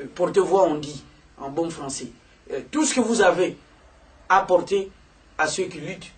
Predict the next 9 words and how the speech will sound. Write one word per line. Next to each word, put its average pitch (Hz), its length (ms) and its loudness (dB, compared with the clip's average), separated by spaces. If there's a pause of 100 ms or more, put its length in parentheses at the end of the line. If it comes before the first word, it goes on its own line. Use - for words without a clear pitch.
(140)
sur 156 220 -12
le 139 140 -10
terrain 143 300 -6 (240)
pour 151 240 -6 (220)
faire 196 400 2
la 143 100 0
différence, 139 440 -8
parce - 220 -4
que 190 80 -4